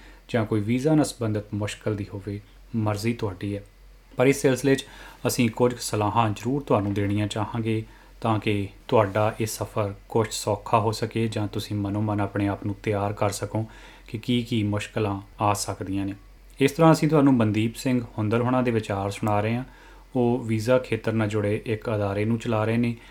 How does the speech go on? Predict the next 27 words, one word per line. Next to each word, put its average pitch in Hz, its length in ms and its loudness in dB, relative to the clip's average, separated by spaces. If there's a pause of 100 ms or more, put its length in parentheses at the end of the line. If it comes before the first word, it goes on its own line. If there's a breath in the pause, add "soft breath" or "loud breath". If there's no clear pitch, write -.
(280 loud breath)
ਜਿਹਦਾ 120 300 2
ਜ਼ਿਆਦਾਤਰ 113 580 0
ਕੰਮਕਾਰ 107 520 -2 (100)
ਪਰਥ 107 300 0
ਤੇ 113 100 -4
ਪੰਜਾਬ 101 520 -2
ਨਾਲ 101 100 -4
ਜੁੜਿਆ 95 300 -6
ਹੋਇਆ। 98 240 -14 (520)
ਮਨਦੀਪ 120 400 2
ਪਿਛਲੇ 123 280 0
ਦਿਨੀ 117 300 2 (380 loud breath)
ਪਰਥ 110 340 4
ਤੋਂ 117 120 0
ਦਿੱਲੀ 107 360 0
ਗਏ 110 140 4
ਸੀ 117 240 -4 (340)
ਇੱਕ 113 220 -2 (140)
ਚਾਰਟਰ 107 540 0
ਹਵਾਈ 98 240 -2
ਉਡਾਣ 107 280 0
ਰਾਹੀਂ, 113 260 0 (460 soft breath)
ਪਰ 131 80 8
ਉਹ 131 100 10
ਆਖਦੇ 120 260 8
ਨੇ 151 140 8
ਕਿ 120 340 2